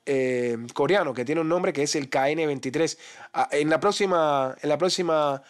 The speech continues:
lámina les muestro con más detalle de qué va este misil. Pero es el K N veintitrés, que es el que ha estado, eh, digamos, con Rusia usi-, utilizando, ya está confirmado, y esto es una cosa que sí está sucediendo.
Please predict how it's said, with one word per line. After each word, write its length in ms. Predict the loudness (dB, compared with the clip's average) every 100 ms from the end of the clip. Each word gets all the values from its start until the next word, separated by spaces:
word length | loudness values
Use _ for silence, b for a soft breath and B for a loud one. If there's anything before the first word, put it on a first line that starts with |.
| B B
lámina 340 | -2 0 2 0
les 140 | 0
muestro 440 | 0 0 0 -10 -4
con 140 | -2
más 120 | 2 2
detalle 500 | 2 2 2 0 -2
de 120 | -2
qué 120 | 0
va 80 | 0
este 160 | 0
misil. 280 | -4 -4 -6 B B B B 2
Pero 220 | 4 6
es 60 | 4
el 120 | 2
K 160 | 2
N 120 | 2 0
veintitrés, 540 | -2 -2 0 -2 -4 B B
que 160 | -2 -2
es 60 |
el 100 | 0
que 100 | -2
ha 40 | -2
estado, 560 | 0 2 4 2 -2 _ -10
eh, 240 | -4 -4
digamos, 480 | -2 -2 -2 -2 -4
con 240 | -2 0 0
Rusia 380 | 0 -2 0 -2
usi-, 200 | -2 -4
utilizando, 540 | -2 -2 0 0 0
ya 120 | -2
está 160 | -2 -4
confirmado, 460 | -4 -4 -4 -2 -4
y 80 |
esto 160 | -6 -8
es 60 | -8
una 140 | -6
cosa 240 | -6 -8
que 80 | -8
sí 120 | -8
está 140 | -6 -6
sucediendo. 480 | -4 -2 -2 -2